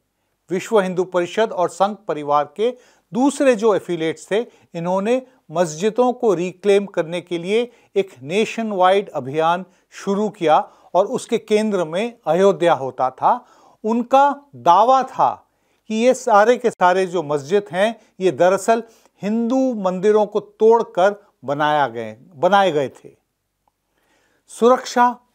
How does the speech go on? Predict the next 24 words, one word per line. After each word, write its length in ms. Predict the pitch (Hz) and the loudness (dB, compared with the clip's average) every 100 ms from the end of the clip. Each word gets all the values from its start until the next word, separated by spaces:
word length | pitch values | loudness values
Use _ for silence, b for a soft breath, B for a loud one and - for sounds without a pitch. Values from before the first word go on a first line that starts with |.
| - | -6
बढ़ा 340 | 120 156 175 | 0 4 4
दी 160 | 160 151 | 2 -4
गई 180 | 143 143 | -4 -6
इसके 360 | 131 - 135 | -10 -16 -12
बाद 300 | 110 110 98 _ _ - | -8 -8 -8 _ _ -12
और 100 | 143 | -10
मुसलमान 680 | 147 143 175 165 175 190 214 b b b - | -8 -10 -8 0 2 2 0 b b b -2
कभी 380 | 180 127 240 | -2 -2 -4
कभार 520 | 240 - 175 147 180 185 | -4 -4 0 2 2 2
ही 200 | 180 208 | -4 -10
इसके 340 | 185 - 160 | -12 -10 -6
बाद 300 | 127 135 139 | 0 0 0
से 340 | - 208 247 - b b 151 | -4 -2 -2 -6 b b -4
मस्जिद 460 | 175 139 185 196 | -2 0 -2 0
का, 220 | - 135 | 0 -2
मैं 240 | 123 151 139 | -2 -6 -4
ब-, 220 | 151 - 127 | -6 -6 2
ज्ञानवापी 540 | 156 180 165 160 170 | 2 4 0 0 -4
मस्जिद 380 | 139 120 135 135 | -10 -10 -12 -14
की 120 | 143 | -10
बात 300 | 123 131 - | -4 -4 -4
कर 100 | 147 | -6
रहा 100 | 151 | 0
हूँ, 140 | 226 | 0